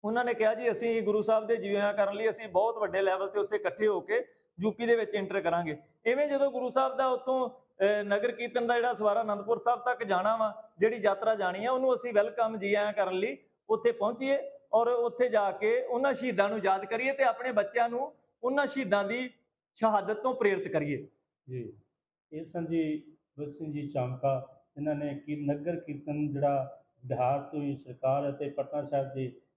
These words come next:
Speaker 2: ਸਹਿਯੋਗ ਦੇ ਨਾਲ ਚੱਲ ਰਿਹਾ ਹੈ। ਕੁਝ ਅਪੀਲ ਕੀਤੀ ਹੈ ਕਿ ਆਉਣ ਵਾਲੇ ਸਮੇਂ ਦੇ ਵਿੱਚ ਇੱਥੋਂ ਸਾਨੂੰ ਸੇਵਾਦਾਰ ਵੀ ਚਾਹੀਦੇ ਹਨ,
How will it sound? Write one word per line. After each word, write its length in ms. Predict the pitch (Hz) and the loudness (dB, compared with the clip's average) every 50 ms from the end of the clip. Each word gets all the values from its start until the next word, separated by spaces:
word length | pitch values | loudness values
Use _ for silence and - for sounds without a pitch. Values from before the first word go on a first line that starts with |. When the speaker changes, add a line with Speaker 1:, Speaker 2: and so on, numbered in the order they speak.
| _ - | _ -6
Speaker 2:
ਸਹਿਯੋਗ 400 | 139 127 127 127 131 139 147 143 | -6 -4 -4 -2 -2 -2 -2 -2
ਦੇ 100 | 151 151 | -2 0
ਨਾਲ 380 | 143 139 135 131 120 - - - _ - | 0 0 0 -2 -4 -8 -14 -18 _ -6
ਚੱਲ 180 | 139 135 135 139 | -6 -4 -2 0
ਰਿਹਾ 160 | 147 147 143 | 0 0 2
ਹੈ। 320 | 139 135 - - - _ _ | 0 -2 -6 -10 -20 _ _
ਕੁਝ 220 | - 143 143 147 - - 156 | -8 -8 -8 -8 -6 -4 -4
ਅਪੀਲ 320 | 139 139 - 151 175 185 185 | -4 -4 -2 -2 0 0 0
ਕੀਤੀ 380 | 180 180 165 - 175 170 160 | -2 -4 -4 -2 0 0 0
ਹੈ 320 | 165 151 135 - - - _ _ | 2 0 -2 -4 -8 -20 _ _
ਕਿ 280 | - 165 170 165 170 - - | -4 -4 -4 -4 -6 -6 -4
ਆਉਣ 220 | 151 143 151 156 | -2 0 0 0
ਵਾਲੇ 460 | 156 151 151 151 147 147 147 - - - _ _ _ 135 131 - | 0 0 0 0 0 -2 -4 -6 -10 -18 _ _ _ -18 -18 -14
ਸਮੇਂ 280 | _ - 127 135 147 143 | _ -4 -2 0 0 0
ਦੇ 100 | 143 147 | 0 0
ਵਿੱਚ 440 | 139 139 135 131 - 123 117 - - _ _ _ _ _ - | 0 0 -2 -4 -6 -10 -16 -18 -20 _ _ _ _ _ -14
ਇੱਥੋਂ 480 | 156 151 - - 160 151 147 143 143 147 - - _ _ _ - | -14 -12 -8 -6 -4 -2 -2 -2 -2 -4 -8 -12 _ _ _ -6
ਸਾਨੂੰ 500 | 147 143 143 147 143 143 139 135 131 - - _ _ _ _ _ _ _ _ | -4 -4 -2 -2 0 0 0 -2 -4 -8 -14 _ _ _ _ _ _ _ _
ਸੇਵਾਦਾਰ 500 | - 156 151 156 165 156 165 170 170 160 | -6 -2 0 2 2 2 2 0 0 0
ਵੀ 100 | 165 151 | -2 -4
ਚਾਹੀਦੇ 380 | 135 151 151 156 147 156 151 | -2 0 0 0 0 0 0
ਹਨ, 160 | 147 143 143 | 0 0 -2